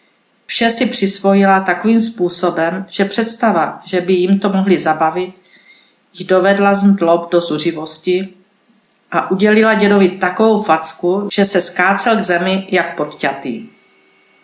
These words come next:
Velmi se lekl, protože ho babička nikdy nebila. I při jeho slabomyslnosti si uvědomil, že je situace vážná. Velká kapsa stál v rohu kuchyně,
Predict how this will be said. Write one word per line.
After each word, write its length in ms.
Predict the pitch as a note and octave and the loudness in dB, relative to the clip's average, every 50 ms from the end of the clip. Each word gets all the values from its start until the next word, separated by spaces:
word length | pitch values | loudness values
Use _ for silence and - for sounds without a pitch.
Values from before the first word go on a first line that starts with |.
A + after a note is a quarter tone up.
| _ _ _ _ _ _ _ - - - | _ _ _ _ _ _ _ -20 -20 -14
Velmi 380 | - D#3 F3 F3+ F3+ F#3 G3 G3+ | -6 -2 0 0 2 4 4 2
se 160 | G3 - A3+ | 2 2 0
lekl, 480 | A3 A3 A3 A3 - - C3+ C3 C3 - - _ - _ _ _ _ _ _ _ _ _ _ | 0 0 0 -2 -2 -2 -2 -2 -6 -12 -20 _ -20 _ _ _ _ _ _ _ _ _ _
protože 460 | - F3 E3+ - F3 F3 E3+ F#3 F3 | -4 -4 -2 0 0 0 0 0 0
ho 120 | F3+ D3+ | 0 2
babička 720 | - D#3+ D#3+ E3 F3+ - - - - G#3+ G#3 G#3 G3+ G3+ - | 2 2 2 2 -2 -4 -4 -4 0 0 2 2 0 -2 -2
nikdy 460 | F#3 F#3+ F#3 F#3 G3 F#3+ G3 G3+ A3 G#3 | -2 -2 0 0 0 0 2 4 4 4
nebila. 640 | G3+ F3+ E3 D#3 D#3 D#3 C#3+ C3+ C3 B2+ - - - _ _ _ _ - | 4 2 2 -2 -2 -2 -2 -2 -2 -4 -6 -16 -20 _ _ _ _ -2
I 120 | - G3 | 0 0
při 200 | G3 - - B3+ | 0 0 0 2
jeho 420 | B3+ B3 B3 B3+ B3+ B3+ A3+ - - | 4 4 4 4 4 4 2 2 0
slabomyslnosti 1120 | - - - E3+ D#3+ D#3 E3 F3 F3 F3 F#3 G3+ - - G3 G3 G3+ G3 G3 - - - A3 | -2 -2 0 2 2 2 2 2 0 0 0 0 0 2 4 6 6 4 4 2 2 2 2
si 180 | G#3+ - - F#3+ | 2 2 0 0
uvědomil, 720 | G#3+ A3 A3 A3 G3 E3 D#3+ D3+ D3 C#3+ C3+ B2 B2 - - - _ - | 0 2 2 2 2 2 0 -2 -2 -4 -4 -6 -8 -10 -16 -20 _ -8
že 140 | - E3+ F3+ | -2 0 0
je 120 | E3 C3+ | 2 2
situace 600 | - - - F#3+ - A3 A3 G#3+ G#3 G#3+ - G#3+ | 0 0 -2 -2 0 2 2 2 2 2 0 2
vážná. 680 | F3 E3 D3+ D3 D3 C#3+ - D3+ C#3 C3 A#2+ A2+ A2 - - - - - _ _ _ _ _ _ _ - | 2 4 2 2 0 -2 -4 -6 -6 -4 -6 -6 -8 -12 -18 -20 -20 -20 _ _ _ _ _ _ _ -4
Velká 340 | - G3+ A3 A3+ A3+ - B3 | -2 0 0 0 0 0 0
kapsa 460 | B3 - A3+ F#3+ - - - D#3+ C#3+ | 0 0 0 0 0 0 0 0 0
stál 320 | - - - - F3 E3 E3+ | 0 0 0 2 2 4 4
v 40 | |
rohu 260 | F3 F#3 F#3 G3 F#3 C3 B2+ C#3+ | 4 2 4 4 4 2 0 -4
kuchyně, 580 | D#3 D3+ - - F3 F3 F3+ F3+ F3+ F#3 G3 | -10 -10 -4 -4 -4 -2 0 -2 -2 -4 -6